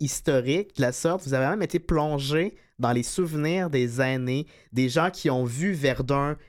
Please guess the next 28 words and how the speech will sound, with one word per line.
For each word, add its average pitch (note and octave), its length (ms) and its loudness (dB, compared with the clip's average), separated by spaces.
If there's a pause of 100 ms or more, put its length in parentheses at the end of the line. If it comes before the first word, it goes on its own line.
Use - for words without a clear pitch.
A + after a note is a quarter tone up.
(120)
grandir C3 680 2
et A#2 60 2
se - 120 -10
transformer. B2+ 760 -2 (200)
Est-ce - 160 -4
que C#3 80 2
vous A#2+ 100 -2
pouvez F3 140 2
nous D3+ 160 0
en C3 80 2
parler C#3 300 2
un C#3+ 120 0
peu, D3+ 220 -2
là, B2+ 140 0
de A#2 180 0
cette - 260 -6
collaboration-là C3+ 840 2
qui - 80 -2
a C3+ 40 2
été B2+ 180 -4
fait C#3+ 240 -2 (180)
avec B2+ 260 0
les C3 80 0
cito-, - 280 -4
faite E3 220 0
avec A#2+ 240 0
les A#2+ 60 2
citoyens ? A2+ 440 -2